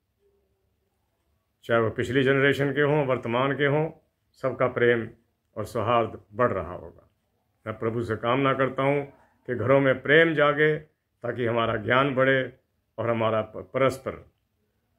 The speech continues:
स्वभाव और संबंध उनमें प्रगाढ़ता आए। आज मैं आपसे पदम योग की बात करता हूँ। थोड़े से शब्दों में, योग को इतना कठिन नहीं है।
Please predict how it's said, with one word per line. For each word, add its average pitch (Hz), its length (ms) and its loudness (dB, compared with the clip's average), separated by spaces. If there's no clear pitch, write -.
स्वभाव 120 840 0
और 117 100 -4
संबंध 120 600 0
उनमें 113 240 -4
प्रगाढ़ता 113 560 0
आए। - 140 -18
आज 139 240 4
मैं 135 120 2
आपसे 123 360 2
पदम 139 460 -2
योग 123 300 0
की 113 100 -4
बात 98 240 -2
करता 90 300 -12
हूँ। 76 160 -14
थोड़े 147 220 4
से 131 140 0
शब्दों 127 360 0
में, 143 320 -2
योग 135 280 0
को 135 120 2
इतना 131 400 0
कठिन 123 340 -4
नहीं 139 240 2
है। 98 320 -6